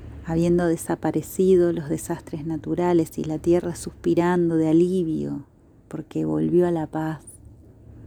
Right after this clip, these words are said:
Y voy a visualizar todas las cosas positivas que me gustaría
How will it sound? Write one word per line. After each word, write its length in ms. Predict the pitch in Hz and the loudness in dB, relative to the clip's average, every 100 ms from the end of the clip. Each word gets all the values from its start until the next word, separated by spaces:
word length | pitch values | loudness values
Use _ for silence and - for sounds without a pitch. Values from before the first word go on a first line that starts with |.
| - - - - - - - - - - - - - _ _ - - _ _ _ _ _ _ _ _ _ _ _ _ _ - _ _ _ - - - _ _ | -20 -20 -18 -18 -16 -16 -16 -18 -20 -20 -20 -20 -20 _ _ -20 -20 _ _ _ _ _ _ _ _ _ _ _ _ _ -20 _ _ _ -20 -20 -20 _ _
Y 100 | 180 | 0
voy 180 | 190 202 | 4 4
a 80 | 196 | 4
visualizar 800 | 180 - 190 175 175 - 190 190 | 2 0 -2 -2 -2 -2 -4 -4
todas 320 | - - 233 | -4 -4 -2
las 140 | 214 | -4
cosas 380 | - - 208 214 | -4 -4 -2 -4
positivas 760 | - - 165 170 160 190 208 185 | -4 -8 -2 -2 0 2 2 2
que 140 | 180 | -4
me 120 | 170 | -4
gustaría 800 | 165 160 - 170 165 196 254 294 | -4 -6 -8 -2 0 4 6 6